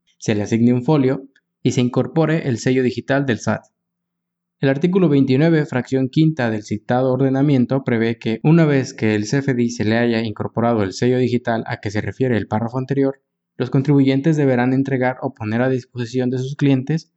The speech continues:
los archivos electrónicos del comprobante fiscal y, cuando le sea solicitada por el cliente, su representación impresa,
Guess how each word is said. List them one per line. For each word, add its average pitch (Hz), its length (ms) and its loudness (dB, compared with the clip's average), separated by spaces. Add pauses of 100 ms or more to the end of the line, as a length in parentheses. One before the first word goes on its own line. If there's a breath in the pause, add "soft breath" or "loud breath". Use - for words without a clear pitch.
(320)
los 127 140 -2
archivos 139 440 0
electrónicos 139 600 0
del 113 140 -2
comprobante 101 480 -6
fiscal 151 420 -4 (180)
y, 143 460 2 (160)
cuando 123 360 0
le 110 120 -2
sea 151 260 0
solicitada 143 520 0
por 147 100 -2
el 147 60 -2
cliente, 143 460 0
su - 160 -4
representación 120 640 -2
impresa, 123 480 -4